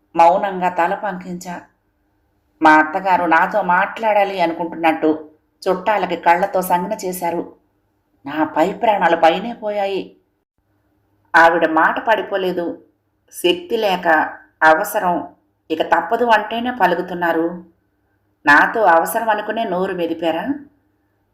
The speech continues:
కుటుంబ సభ్యులు, చుట్టాలు ఎవరి ముందు నోరు మెదపటం లేని మనిషి నా చేష్టలకు పెదవి విప్పి పలకాల్సి వచ్చిందా? మౌనంలోనూ వీడని ప్రశ్నలు నాలో నన్ను సతమతం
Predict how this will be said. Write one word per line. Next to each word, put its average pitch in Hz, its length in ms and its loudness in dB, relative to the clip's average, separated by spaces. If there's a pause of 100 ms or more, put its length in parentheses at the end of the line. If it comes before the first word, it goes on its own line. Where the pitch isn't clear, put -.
కుటుంబ 185 380 2
సభ్యులు, 165 720 2
చుట్టాలు 175 480 -2
ఎవరి 170 340 4
ముందు 220 300 -6
నోరు 190 320 -2
మెదపటం 180 500 -4
లేని 165 220 0
మనిషి 156 640 -2 (420)
నా 170 260 4
చేష్టలకు 226 460 -2
పెదవి 240 540 -2
విప్పి 233 240 -2
పలకాల్సి 185 520 0
వచ్చిందా? 175 520 -2 (1040)
మౌనంలోనూ 226 680 2
వీడని 180 360 -2
ప్రశ్నలు 170 760 -4 (340)
నాలో 202 340 4
నన్ను 170 260 2
సతమతం 208 580 -6